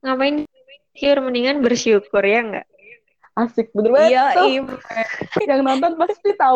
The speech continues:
Speaker 2: film apa itu. <laughs>
Speaker 3: Oke, oke.
Speaker 2: Bener, bener.
Speaker 1: Oke.
Speaker 3: Eh, terus nih.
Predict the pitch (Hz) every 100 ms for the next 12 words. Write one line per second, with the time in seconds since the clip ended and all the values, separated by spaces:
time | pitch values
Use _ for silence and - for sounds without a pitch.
0 | 262 240 226 208 208 202 202 208 - -
1 | - 302 - 247 - _ _ - 392 -
2 | 381 - - 453 - - - - 320 -
3 | - - - 302 - _ - 233 233 208
4 | 196 214 208 196 208 214 208 196 190 202
5 | - _ 320 - 302 247 285 - _ _
6 | _ _ _ _ _ _ _ _ _ _
7 | - - 247 233 233 208 202 226 233 -
8 | 202